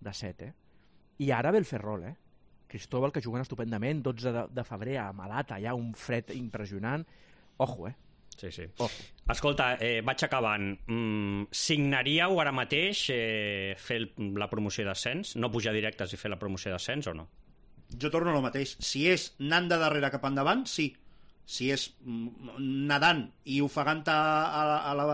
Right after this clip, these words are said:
Speaker 3: a l'orilla perquè no has fet ascens directe, no.
Speaker 2: Mm.
Speaker 1: Sense entrenador, l'Espanyol ha de quedar sisè. És a dir, l'Espanyol és un equip que sense entrenador ha d'estar a playoff. Ara, si et dic que ho signo,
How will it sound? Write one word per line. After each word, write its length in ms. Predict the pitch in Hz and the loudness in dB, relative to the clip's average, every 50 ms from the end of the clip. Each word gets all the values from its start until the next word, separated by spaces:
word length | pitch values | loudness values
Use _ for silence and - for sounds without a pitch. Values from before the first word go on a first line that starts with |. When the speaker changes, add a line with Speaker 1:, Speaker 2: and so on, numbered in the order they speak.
| 147 147 147 | 2 2 2
Speaker 3:
a 120 | 147 147 147 | 2 2 4
l'orilla 400 | 147 147 143 143 139 135 127 - | 4 4 4 4 2 2 0 0
perquè 160 | 131 127 - 127 | -2 -4 -2 -2
no 120 | 135 147 147 | 0 0 0
has 80 | 143 | 0
fet 240 | - - 147 - - - 147 | -2 -2 -4 -4 -4 -4 -4
ascens 320 | 135 - - 147 139 127 | -4 -4 -4 -4 -4 -2
directe, 380 | 131 139 165 180 - 233 214 - - | -2 -2 -2 -2 -2 -2 -4 -2 -4
no. 240 | 139 135 131 113 - - - - - - - - - | -4 -4 -4 -4 -6 -10 -18 -20 -20 -20 -18 -12 -10
Speaker 2:
Mm. 100 | 95 87 82 - - - - - - - - - - - - - - - - - - | -10 -10 -10 -14 -20 -20 -20 -20 -20 -20 -20 -20 -20 -20 -20 -20 -20 -20 -20 -20 -18
Speaker 1:
Sense 400 | - - - 214 214 202 185 - | -10 2 6 8 8 8 8 4
entrenador, 560 | 214 202 196 220 202 196 196 190 196 226 262 | 2 4 6 6 6 6 6 8 8 8 6
l'Espanyol 400 | 294 269 - - 202 196 214 240 | 6 4 2 2 0 2 2 2
ha 80 | 247 226 | 2 2
de 80 | 202 - | 2 2
quedar 180 | 175 156 151 139 | 2 2 2 2
sisè. 260 | 139 120 98 98 92 95 101 - - - _ - - - - - _ - - | 0 -2 -2 -4 -6 -8 -10 -14 -20 -20 _ -20 -20 -20 -20 -20 _ -10 -6
És 120 | 139 127 | -4 -2
a 40 | 147 135 | 0 0
dir, 80 | 147 147 | 2 2
l'Espanyol 300 | 147 147 - 165 165 190 190 | 0 0 0 2 2 4 4
és 80 | 170 | 4
un 80 | 180 185 | 2 0
equip 160 | 180 196 208 - | 0 0 -2 -2
que 80 | 180 | -2
sense 160 | 143 165 151 165 | 0 0 0 -2
entrenador 420 | 160 151 151 156 156 160 190 226 | -2 -2 -2 -2 0 2 2 2
ha 60 | 220 190 | 2 2
d'estar 320 | 156 - - 156 135 127 127 - | 0 -2 -2 -2 -2 -2 -2 -4
a 80 | - 123 | -6 -4
playoff. 420 | - 123 120 113 104 98 - - - - - - - - - - - - - | -4 -2 -2 -2 -2 -4 -6 -12 -20 -20 -20 -20 -20 -20 -20 -20 -20 -2 2
Ara, 200 | - 170 196 175 147 | 4 6 6 6 4
si 140 | - - 175 | 4 4 4
et 80 | 151 | 6
dic 140 | 143 180 175 - | 6 4 6 8
que 60 | 220 | 6
ho 40 | 202 | 6
signo, 440 | - - 220 202 208 208 240 294 | 6 4 2 4 4 2 2 0